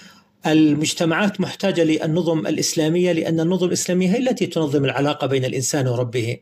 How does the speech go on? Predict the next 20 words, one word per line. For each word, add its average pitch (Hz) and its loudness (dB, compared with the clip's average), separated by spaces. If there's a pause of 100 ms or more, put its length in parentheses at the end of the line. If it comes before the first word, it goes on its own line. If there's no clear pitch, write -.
(680)
وبين 139 0
الإنسان 135 -2
وأسرته، 127 -4
بين 120 -4
الإنسان 139 -2
ومجتمعه. 127 -2 (1120)
النظم 156 2
الإسلامية 160 0
تنظم 147 -2 (140)
العلاقة 151 -2
ما 147 0
بين 139 0
الحاكم 165 -4
والمحكوم، 135 -2
بين 123 -4
الأغنياء 147 0
والفقراء، 143 -4 (720)
بين 143 0
الملاك 143 2
والمستأجرين، 143 -2